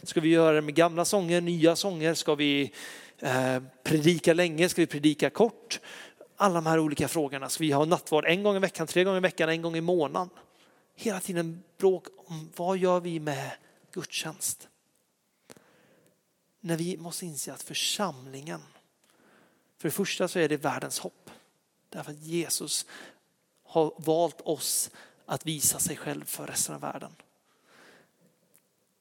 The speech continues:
Men det är också för oss. Vi är inte hela om inte vi har en kristen gemenskap.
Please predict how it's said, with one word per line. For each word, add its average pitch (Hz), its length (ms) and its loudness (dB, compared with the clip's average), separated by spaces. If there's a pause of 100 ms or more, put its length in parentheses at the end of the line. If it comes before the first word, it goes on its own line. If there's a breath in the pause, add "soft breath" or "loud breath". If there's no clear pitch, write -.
(380)
Men 160 200 -2
det 160 120 2
är 175 40 4
också 160 240 -4
för 151 480 -6
oss. - 280 -8
Vi 196 300 -2
är 170 120 0
inte 170 240 -6
hela 151 300 -2
om 151 100 -6
inte 151 160 -8
vi 151 180 -6
har 143 200 -8
en 139 60 -12
kristen 147 380 -6
gemenskap. - 560 -16